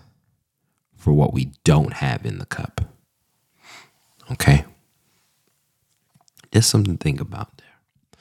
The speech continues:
All right, let's go, let's go to, to, to number three. Um, there is, um, a process of right thinking, okay? Right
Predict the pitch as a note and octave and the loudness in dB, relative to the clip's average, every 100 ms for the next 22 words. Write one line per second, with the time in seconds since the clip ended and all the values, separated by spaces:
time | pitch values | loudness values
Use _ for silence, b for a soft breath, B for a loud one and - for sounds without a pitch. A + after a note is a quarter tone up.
0 | B B B E2+ D2+ G2 G2+ G2+ - F#2+ | B B B 2 2 2 0 0 0 -2
1 | F#2 F2 D#2 - D2+ - C#2+ - D2 D2 | -2 -2 -2 -6 -6 -6 -8 -8 -6 -4
2 | C2 C#2 C2+ B1+ A#1 - _ B B B | -6 -8 -6 -6 -8 -14 _ B B B
3 | B - E2+ D#2 D2+ C2+ B2 C3 - F2 | B -2 -2 -2 -4 0 2 2 2 2
4 | E2 D2 C#2+ D2 _ _ _ - D2 C#2+ | 2 0 -6 -12 _ _ _ -10 -8 -10
5 | C2+ C2+ _ _ _ _ _ _ - - | -14 -20 _ _ _ _ _ _ -16 -8
6 | - - A2+ G#2 - E2+ D2 - - D3 | 2 4 4 2 0 -2 -2 -4 -4 -6
7 | - A#1+ D#2+ E2 - - - _ _ _ | -4 -6 -2 0 -2 -4 -20 _ _ _
8 | - - F2+ B2+ A#1+ - G2 _ _ _ | -6 2 4 2 -6 -10 -14 _ _ _
9 | - C#2+ - B B B B - D2+ E2+ | -2 0 0 B B B B -6 2 4
10 | F2 - | 4 2